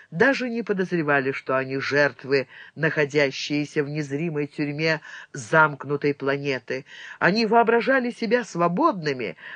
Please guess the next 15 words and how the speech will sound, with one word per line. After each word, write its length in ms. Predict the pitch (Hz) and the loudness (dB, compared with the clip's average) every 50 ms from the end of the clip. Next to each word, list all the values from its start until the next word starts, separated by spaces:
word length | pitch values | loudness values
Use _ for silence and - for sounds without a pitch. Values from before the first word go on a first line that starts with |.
| - _ | -10 _
пока 260 | - 196 190 - 240 220 | -4 -4 -2 -2 -2 -2
с 80 | - | -4
прибытием 600 | - 202 226 220 202 254 262 - - 214 214 202 | -4 -4 -4 -2 -2 -4 -6 -2 -2 -2 -2 0
нашей 340 | 214 220 208 185 - 175 165 | 0 0 0 0 -2 -4 -4
экспедиции 680 | 165 - - - 190 196 180 254 277 - - - 175 170 | -4 -6 -8 -8 -6 -6 -4 -4 -6 -6 -4 -2 -2 -2
не 160 | 170 175 190 | -2 -2 -4
увидели 600 | 202 190 185 226 226 180 185 208 208 214 208 - - - - - _ _ _ | -4 -4 -4 -4 -4 -4 -2 0 4 4 4 2 0 -6 -20 -20 _ _ _
истинную 840 | - 208 226 262 277 - - - - - 254 247 240 247 240 233 226 | -4 -2 0 0 0 -2 -4 -10 -8 -6 -4 -4 -2 0 0 0 -2
свободу, 800 | 220 - - 151 175 190 180 151 156 151 127 117 117 117 107 - - - - - - | -2 -4 -2 0 2 2 2 2 2 2 2 2 0 -2 -4 -4 -4 -10 -16 -12 0
обновили 640 | - - 208 196 196 214 262 269 247 269 254 202 190 | 2 2 2 4 2 0 -2 0 -2 -2 -2 0 0
веру 400 | 185 151 156 196 220 214 196 180 | 0 2 4 4 4 4 4 0
в 60 | 165 | -2
здравую 580 | 156 135 117 120 139 160 196 208 175 170 165 156 | -4 -8 -6 -2 0 2 2 2 2 0 0 -2
человеческую 760 | 147 - 156 143 143 165 180 - - - - - 160 151 143 | -2 0 0 2 2 0 -2 -4 -6 -8 -6 -4 -2 -2 0
натуру 600 | 139 139 127 - - 214 269 262 220 175 147 - | 0 -2 -4 -2 -2 -2 -2 0 0 0 0 -2